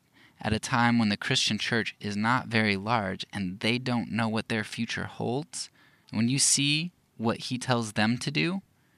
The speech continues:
that is encouraging for us today who are in a church that is, is in a much better position in many ways. And it encourages us to be faithful and to fight the good fight the way that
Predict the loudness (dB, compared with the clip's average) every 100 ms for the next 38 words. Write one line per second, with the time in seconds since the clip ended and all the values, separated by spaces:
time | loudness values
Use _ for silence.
0 | -10 -8 2 4 4 2 2 0 2 2
1 | 2 0 -4 -4 -6 -4 -4 -4 -4 -4
2 | -2 -2 -4 -10 -12 -20 -18 -2 2 2
3 | 2 0 0 0 0 -2 -2 0 0 -2
4 | -6 -8 -4 -2 0 0 0 0 0 0
5 | 0 -2 -2 -2 -4 -2 -2 -4 -4 -4
6 | -4 -4 -4 -4 -6 -10 -14 -18 -20 -20
7 | _ -6 -2 0 -2 -4 -2 -2 -4 -2
8 | 2 2 0 -4 -6 -4 -4 -4 -6 -6
9 | -6 -8 -4 -4 -4 -6 -8 -8 -8 -6
10 | -2 -2 -4 -6 -6 -4 0 0 -2 -12
11 | _ -20 -20 _ -6 -2 0 0 0 -2